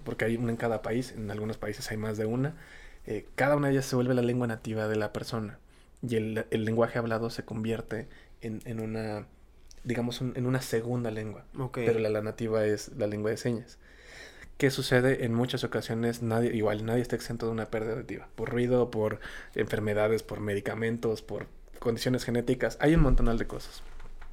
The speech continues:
Speaker 1: Los auxiliares auditivos, que son los que te permiten, si tienes una pérdida, digamos, de leve hasta severa, te permiten todavía escuchar y son especializados también. Así como ves las ecualizaciones, ¿no? de, del sonido,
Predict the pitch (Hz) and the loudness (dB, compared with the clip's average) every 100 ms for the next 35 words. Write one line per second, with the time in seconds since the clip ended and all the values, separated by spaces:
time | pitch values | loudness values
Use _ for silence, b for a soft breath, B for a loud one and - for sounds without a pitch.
0 | - - - 135 135 131 139 156 170 117 | -14 -14 -6 2 6 6 8 6 6 4
1 | 110 135 - 127 170 - 131 120 110 120 | 4 -2 -2 0 0 -2 -4 -2 -2 -4
2 | - 107 113 110 120 117 - 107 110 - | -6 -6 -6 -2 -4 -4 -6 -6 -6 -4
3 | 107 - 110 107 110 110 b b b - | -6 -4 -2 -2 -2 -6 b b b -4
4 | 120 113 117 113 110 117 110 - 90 127 | -2 0 0 -2 0 2 0 -4 -6 0
5 | 127 117 120 B B B B 127 127 123 | 2 2 0 B B B B 0 4 6
6 | 131 131 127 120 120 110 - 127 117 117 | 6 4 6 6 6 4 2 0 0 0
7 | - 120 117 - 107 101 101 104 95 - | -2 0 0 0 -4 -4 -4 -4 -4 -4
8 | 110 110 107 - b b b b b - | -4 -2 -4 -8 b b b b b 0
9 | 131 160 127 120 131 127 - 110 107 - | 4 6 6 6 6 4 2 0 0 -2
10 | 104 117 117 113 107 110 113 92 101 101 | -2 2 4 2 0 -2 -2 -2 -4 -6
11 | 107 113 123 | -6 -2 -2